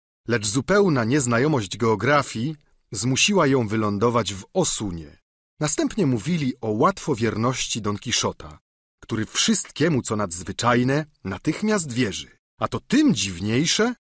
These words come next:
że nasz rycerz w każdym innym przedmiocie posiadał wiele wykształcenia i wyrobionego smaku.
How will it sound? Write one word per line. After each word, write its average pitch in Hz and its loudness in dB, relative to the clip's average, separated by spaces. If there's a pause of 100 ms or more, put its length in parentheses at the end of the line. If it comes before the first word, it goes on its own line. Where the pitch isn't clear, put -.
że 123 -2
nasz 185 0
rycerz 131 0 (300)
w - -20
każdym 147 0
innym 120 0
przedmiocie 143 -2 (360)
posiadał 120 2
wiele 160 2
wykształcenia 120 -2 (160)
i 226 0
wyrobionego 101 0
smaku. - -8